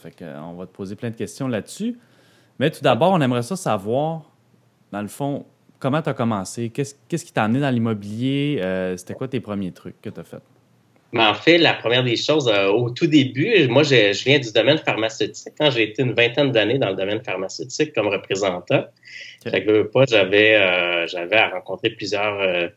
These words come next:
Speaker 2: clients, médecins, ces choses-là. Ça fait que je m'intéressais à la représentation beaucoup,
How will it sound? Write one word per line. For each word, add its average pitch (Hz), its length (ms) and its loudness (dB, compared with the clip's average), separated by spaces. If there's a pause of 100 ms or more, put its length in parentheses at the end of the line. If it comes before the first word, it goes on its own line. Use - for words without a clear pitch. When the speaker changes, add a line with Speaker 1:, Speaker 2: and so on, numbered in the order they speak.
(300)
Speaker 2:
clients, 101 360 4
médecins, 113 460 2
ces - 160 -4
choses-là. 98 400 -2
Ça 156 120 -4
fait 104 80 2
que 98 40 -2
je 110 60 -2
m'intéressais 104 480 2
à 139 80 4
la 110 140 2
représentation 110 760 0
beaucoup, 131 480 -6